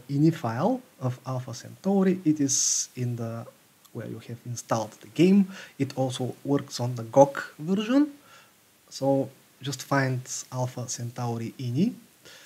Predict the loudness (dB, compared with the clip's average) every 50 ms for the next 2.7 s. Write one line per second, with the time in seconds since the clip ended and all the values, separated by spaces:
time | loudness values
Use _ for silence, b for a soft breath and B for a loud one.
0 | B B B _ _ -4 -2 -2 -2 -2 -4 -8 -10 -10 -10 -10 -12 -16 _ -14
1 | -10 -8 -8 -6 -6 -6 -6 -8 -12 _ _ _ _ _ _ -8 -8 -6 -6 -8
2 | -12 -12 -6 -4 -2 -2 -2 -4 -6 -6 -6 -6 -10 -18